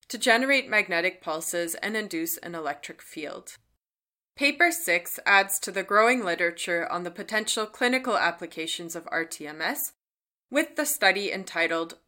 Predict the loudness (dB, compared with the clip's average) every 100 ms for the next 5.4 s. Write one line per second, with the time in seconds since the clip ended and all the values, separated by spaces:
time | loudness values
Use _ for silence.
0 | _ -10 2 2 2 -4 -2 -2 0 0
1 | 2 2 2 -2 -2 -8 -10 -8 -8 -8
2 | -2 4 4 2 -10 -10 -6 -4 2 2
3 | 2 0 -2 4 4 4 -2 -4 -2 -4
4 | -4 -6 -6 -8 -8 -8 -10 -12 -6 -4
5 | -4 -6 -8